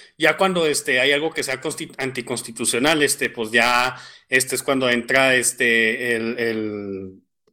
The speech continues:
el Supremo Tribunal de Justicia, o no, no me acuerdo cómo se llame, este, este cavernario sabe más sobre eso, este, pero, o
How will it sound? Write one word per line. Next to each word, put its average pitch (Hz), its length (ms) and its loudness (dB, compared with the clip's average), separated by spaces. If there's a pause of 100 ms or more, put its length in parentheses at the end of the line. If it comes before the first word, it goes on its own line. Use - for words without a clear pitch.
(200)
el 117 160 -4
Supremo 117 1400 2
Tribunal 113 340 0
de 131 100 6
Justicia, 123 580 0
o 107 300 0
no, 110 180 -2
no 113 60 0
me 120 100 4
acuerdo 127 240 0
cómo 143 180 2
se 131 140 -2
llame, 127 380 4
este, 101 540 -6 (400)
este 123 280 2
cavernario 123 480 2
sabe 131 160 0
más 127 140 0
sobre 131 240 0
eso, 123 160 0
este, 135 200 -2
pero, 113 380 2
o 107 100 -8